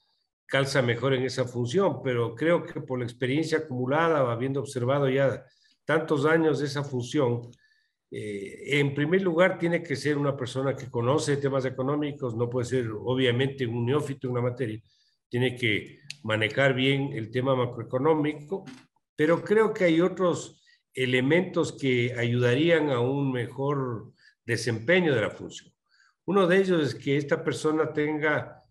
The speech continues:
Eh, una capacidad de negociación con sectores y con grupos. El trabajo del ministerio no es solamente un tema técnicamente, eh,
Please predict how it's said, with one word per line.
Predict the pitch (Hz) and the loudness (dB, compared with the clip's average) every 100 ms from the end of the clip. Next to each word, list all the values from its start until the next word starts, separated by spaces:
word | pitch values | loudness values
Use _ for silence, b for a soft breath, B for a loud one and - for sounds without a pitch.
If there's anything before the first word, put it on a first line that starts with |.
| _ _ _ - | _ _ _ -4
Eh, | 120 110 107 110 101 - | -2 0 -2 -4 -8 -12
una | 123 156 151 | -2 2 2
capacidad | - - 120 147 156 | 0 -2 -2 0 2
de | |
negociación | 156 123 117 120 135 160 | 2 0 -2 -4 -2 -2
con | 160 151 | 0 -4
sectores | - - 160 180 180 147 | -4 -4 2 4 4 0
y | 123 - | -4 -6
con | 120 104 98 | -6 -4 -4
grupos. | 95 175 240 95 - - _ b b b b - | -2 0 0 -6 -14 -18 _ b b b b -12
El | 117 113 110 | -6 -6 -2
trabajo | 131 151 170 170 | 0 2 2 2
del | 147 127 | 0 0
ministerio | 120 110 - 156 160 160 151 127 117 | -2 -4 -2 -2 2 2 2 0 -4
no | 123 151 | 0 2
es | 151 | 0
solamente | 151 151 131 139 143 139 | -2 -2 -2 -2 -6 -6
un | 127 | -10
tema | 127 143 139 127 110 - _ _ _ _ _ _ | -4 0 2 0 -2 -6 _ _ _ _ _ _
técnicamente, | 151 156 147 135 120 147 143 143 127 113 101 | 0 2 0 0 0 0 -2 -2 0 0 -4
eh, | 92 | -8